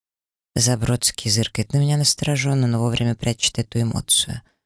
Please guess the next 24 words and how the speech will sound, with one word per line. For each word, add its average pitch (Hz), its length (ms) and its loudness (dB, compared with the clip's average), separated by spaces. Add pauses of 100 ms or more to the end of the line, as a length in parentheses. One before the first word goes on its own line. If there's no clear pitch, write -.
(380)
Принимается 117 400 2
расхваливать 123 560 0
Снежанну. - 640 -2 (640)
Она 110 160 2
замечательный 139 680 2
работник, 120 520 -2
исполнительный. 110 920 -2 (560)
Жестом 120 340 0
останавливаю 117 720 0
его 113 100 -2
словесный 107 640 0
понос. - 580 -2 (580)
Про 143 120 0
подвиги 127 380 0
Снежаны 120 440 2
на 117 100 2
рабочем 107 380 -2
фронте 120 460 0
я 110 40 0
начитался 110 540 0
в 107 60 0
её 110 120 0
личном - 440 -2
деле. - 280 -10